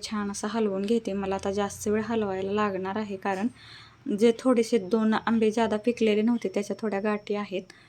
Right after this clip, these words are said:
तर वेलची पूड पण टाकली आणि आता हे छान असं बारीक करून इथं मी घेतलेलं आहे.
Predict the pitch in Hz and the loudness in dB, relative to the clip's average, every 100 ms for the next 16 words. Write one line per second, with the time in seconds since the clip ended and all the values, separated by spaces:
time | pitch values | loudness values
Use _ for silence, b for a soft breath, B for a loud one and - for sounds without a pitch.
0 | B - 214 226 214 - 214 226 220 226 | B 0 6 6 6 0 2 2 2 -2
1 | 226 240 - 190 - B B B B B | -2 -4 -2 -2 -2 B B B B B
2 | 208 202 196 196 196 190 202 202 202 214 | -6 -4 -4 -4 -4 -4 -4 -4 -4 -4
3 | 202 196 208 214 208 175 196 190 190 185 | -4 -4 -2 0 0 -2 -2 -2 -4 -6
4 | 190 208 233 226 190 185 190 202 185 | -6 0 0 0 -4 -2 -2 -2 -4